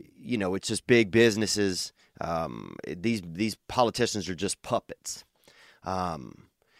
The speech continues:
but, but, you know, it's like we had this past year where it, you, at least you had to kind of pick a side in your heart a little bit, or you had to see, you know, and you can see through the cracks now of these people.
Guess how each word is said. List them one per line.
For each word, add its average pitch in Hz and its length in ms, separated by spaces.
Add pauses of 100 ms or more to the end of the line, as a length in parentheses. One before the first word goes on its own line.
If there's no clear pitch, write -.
(200)
but, 127 400 (960)
but, 127 480
you 135 180
know, 120 180
it's - 180
like 127 220
we 143 180
had 160 180
this 139 140
past 160 340
year 190 100
where 135 140
it, 131 280
you, 160 140
at 165 120
least 208 240
you 226 80
had 214 140
to 196 40
kind 185 220
of 165 80
pick - 180
a 156 60
side 180 380
in 156 80
your 131 140
heart 175 340
a 120 60
little 107 220
bit, 85 320 (580)
or 117 100
you 151 160
had 180 200
to 139 80
see, 185 340 (160)
you 165 80
know, 156 160
and 147 80
you 175 80
can 165 160
see 233 220
through 208 180
the 160 100
cracks 226 540
now 123 220
of 98 80
these 98 160
people. - 420